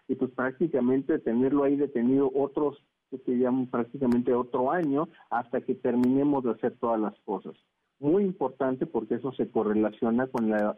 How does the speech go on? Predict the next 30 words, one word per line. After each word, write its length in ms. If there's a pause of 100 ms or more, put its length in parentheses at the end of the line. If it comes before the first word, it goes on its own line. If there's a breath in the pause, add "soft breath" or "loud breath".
(100)
promesa 380
del 100
presidente 580
que 80
para 200
dos 180
mil 140
veinticuatro 600
estará 260
operando 420
al 120
cien 160
por 200
ciento 260
de 100
capacidad. 540 (540 soft breath)
Yo 100
te 80
diría 200
de 120
que 140
para 260
esa 200
fecha, 320
finales 440
del 160
dos 160
mil 160
veinticuatro, 720
finales, 640